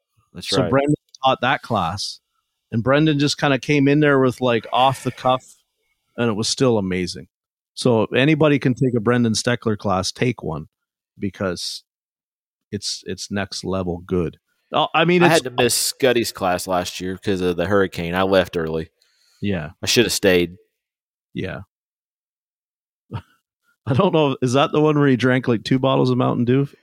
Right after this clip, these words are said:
Speaker 2: during the
Speaker 1: I
Speaker 2: class?
Speaker 1: think so, yeah. Yeah, it was like, a, I was supposed to help him with the leashies, and then he texted me. He's like, "I see where you are." I'm like, "Man, I, I told my boy I'd be home for the baseball game, and I don't wanna get stuck down here, so I took off." Turns out it didn't
Speaker 2: Yeah, I
Speaker 1: do nothing
Speaker 2: remember
Speaker 1: but rain, but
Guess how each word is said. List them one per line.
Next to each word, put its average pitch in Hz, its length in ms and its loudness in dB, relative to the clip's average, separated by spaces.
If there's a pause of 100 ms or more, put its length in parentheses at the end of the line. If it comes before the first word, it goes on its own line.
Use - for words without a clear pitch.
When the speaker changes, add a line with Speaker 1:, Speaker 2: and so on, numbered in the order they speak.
(120)
Speaker 2:
during 123 180 -2
the 117 60 2
Speaker 1:
I 113 80 4
Speaker 2:
class? 120 100 0
Speaker 1:
think 147 140 -2
so, 92 320 -2
yeah. 95 300 -2 (120)
Yeah, 110 180 2
it 107 60 0
was 117 120 -2
like, 113 140 2
a, - 220 -8
I 135 80 2
was 147 140 2
supposed 160 240 2
to 113 60 -4
help 107 140 0
him 104 120 -6
with 101 160 -8
the 90 80 -8
leashies, 90 420 -6
and 85 100 -10
then 85 80 -10
he 90 200 -8 (180)
texted 95 320 -2
me. 92 80 -10
He's 92 140 -4
like, 92 180 -2 (680)
"I 120 60 0
see 156 180 2
where 135 100 6
you 101 160 4
are." 98 260 4
I'm 110 120 -6
like, 117 200 -4
"Man, 151 320 0
I, 113 120 -6 (800)
I - 40 -14
told 160 140 2
my 135 100 2
boy 117 260 4
I'd 101 100 -2
be 101 100 0
home 104 360 2
for 101 100 -6
the 92 60 -6
baseball 98 420 2
game, 92 380 -2
and 90 60 -2
I 92 60 2
don't 117 140 2
wanna 113 140 0
get 95 100 0
stuck - 360 2
down 92 200 0
here, 92 120 -4
so 92 120 -8
I 87 40 -8
took 85 200 -10
off." - 320 -16 (720)
Turns 151 260 6
out 127 140 6
it 107 80 -4
didn't 113 140 0
Speaker 2:
Yeah, 147 120 2
I 131 40 2
Speaker 1:
do - 20 4
nothing 151 140 4
Speaker 2:
remember 165 180 2
Speaker 1:
but 80 60 -8
rain, 92 380 -2
but 90 160 -4